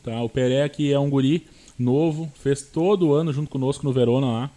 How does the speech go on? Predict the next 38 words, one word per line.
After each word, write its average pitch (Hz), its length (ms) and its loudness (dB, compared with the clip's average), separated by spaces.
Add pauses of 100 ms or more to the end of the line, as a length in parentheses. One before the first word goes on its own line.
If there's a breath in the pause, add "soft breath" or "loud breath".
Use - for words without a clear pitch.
(320 soft breath)
Aí 113 140 -6
mandar 131 240 -4
um 135 80 -6
abraço 135 300 -6
pro 143 120 -6
Eltinho. 135 440 -6 (240)
O 127 80 -10
Eltinho, 135 340 -4
que 135 100 -2
é 127 100 0
um 127 80 0
excelente 127 520 -2
goleiro, 123 260 -6
sempre 139 300 -6
muito 131 200 -2
paciente, 123 440 -4
treinou 123 300 0
o 135 40 -2
guri 135 200 -2
o 131 100 -2
ano 151 140 -4
todo 143 260 -4
junto 131 260 -6
com 123 100 -8
ele, 127 200 -6 (340 loud breath)
incentivava 131 760 -6
o - 20 -12
guri 120 180 -6
a 123 60 -4
continuar 120 300 -4
treinando. 120 340 0 (460 loud breath)
Então 156 140 2
passou 170 280 -2
pela 185 220 -2
atuação 175 360 -6
excelente 160 340 -6
do 151 100 -6
Verona. 139 280 -4